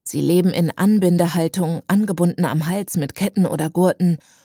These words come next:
ohne jegliche Möglichkeit, sich zu bewegen. Häufig kommt es zu Verletzungen durch die Box oder zu Muskelüberdehnungen,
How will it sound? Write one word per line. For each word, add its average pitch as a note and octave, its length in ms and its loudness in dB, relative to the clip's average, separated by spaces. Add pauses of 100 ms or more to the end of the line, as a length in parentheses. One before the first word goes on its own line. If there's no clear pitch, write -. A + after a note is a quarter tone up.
(200)
ohne A#3+ 220 6
jegliche F#3 520 0
Möglichkeit, D#3+ 640 -2
sich - 180 -4
zu G#3 140 -2
bewegen. F3 560 -2 (840)
Häufig G#3+ 400 0
kommt F3+ 280 -2
es F3 100 -2
zu F3+ 140 -2
Verletzungen E3+ 640 0
durch D#3 180 0
die D#3+ 140 0
Box F3 420 -4
oder D#3+ 220 -6
zu E3+ 160 -2
Muskelüberdehnungen, E3 1200 2